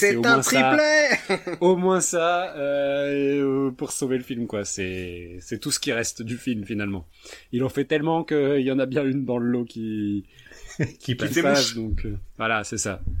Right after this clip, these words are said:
Speaker 2: Donc, euh, c'est un peu comme nous avec les vannes, tu sais. Si on va en faire plein, on va en faire de merde, et la, la, la quinzième, la seizième, elle va peut-être fonctionner, <laughs> tu vois. Donc, euh, c'est pareil, donc, euh, allez, allez, on va lui donner un point, euh, un point pour Ace Ventura.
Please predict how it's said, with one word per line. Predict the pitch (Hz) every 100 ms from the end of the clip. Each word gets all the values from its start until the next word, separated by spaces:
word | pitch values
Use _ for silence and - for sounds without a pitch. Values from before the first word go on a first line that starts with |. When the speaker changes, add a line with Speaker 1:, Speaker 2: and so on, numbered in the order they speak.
| - 120
Speaker 2:
Donc, | 107 95 -
euh, |
c'est | 104 147
un | 143
peu | 170
comme | 165 156
nous | 160 170
avec | 135 123 127
les |
vannes, | 127 139 131
tu | 117
sais. | 110 120 - - - - - -
Si | 123
on |
va | 120
en | 120
faire | 135 120
plein, | 147 151
on | 131
va |
en | 113
faire | - 107
de | 101 110
merde, | 113 143 135
et | 107 101 98
la, | 101 95
la, | 92 98 90 -
la | 104 107
quinzième, | 117 117 131 113
la |
seizième, | 101 117 110 127
elle | 107
va | 101
peut-être | - 101
fonctionner, | - - 131 107 147
<laughs> |
tu | - 123
vois. | 107 110
Donc, | 104 101 -
euh, | 104 101 -
c'est | - - 123
pareil, | - 113 113 139
donc, | 113 107 -
euh, | 104 95 98 95 95 95
allez, | 92 85 87
allez, | 76 78 73
on | 78 -
va |
lui | 80
donner | 78 87
un | 85
point, | 82 - 95 85 73 76 - _ _ _
euh, | 165
un | 156
point | 160 160
pour | 156 151
Ace | 139
Ventura. | 143 139 160 127 127